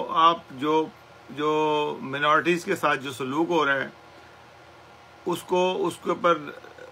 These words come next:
पर गौर करें, क्योंकि बहुत ज़्यादा ज़्यादती हो रही है। और हत्ता के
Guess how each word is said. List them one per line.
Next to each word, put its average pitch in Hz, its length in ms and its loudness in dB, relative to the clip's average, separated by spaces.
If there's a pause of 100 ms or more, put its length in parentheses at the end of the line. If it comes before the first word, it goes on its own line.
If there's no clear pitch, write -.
(380)
पर 151 120 4
गौर 147 260 2
करें, 156 320 -2 (960)
क्योंकि 156 280 0
बहुत 147 340 0
ज़्यादा 165 240 2
ज़्यादती 147 380 0
हो 165 160 4
रही 160 180 0
है। 160 280 4
और 147 360 -2
हत्ता 139 360 0
के 151 220 2